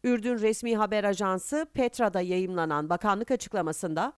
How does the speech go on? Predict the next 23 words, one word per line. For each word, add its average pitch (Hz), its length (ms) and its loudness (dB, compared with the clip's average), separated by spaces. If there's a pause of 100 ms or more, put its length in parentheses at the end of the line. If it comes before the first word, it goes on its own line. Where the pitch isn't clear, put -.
(100)
halkın 254 460 0
güvenliğini 247 500 0
sağlamak 285 580 -2
ve 285 100 -2
Filistin 302 460 -4
topraklarında 285 720 -2
yaşananlara 254 720 0
ilişkin 175 580 -4
duygularını 220 520 -2
meşru 220 400 -4
bir 240 120 -4
şekilde 196 440 -4
ifade 185 400 0
etme 233 200 -4
hakkını 180 380 -2
güvence 190 440 -2
altına 202 340 0
almak 175 320 -2
amacıyla 170 600 -2 (180)
Avar 285 520 4
ve 277 120 -2
sınır 277 360 -2
bölgelerinde 165 760 0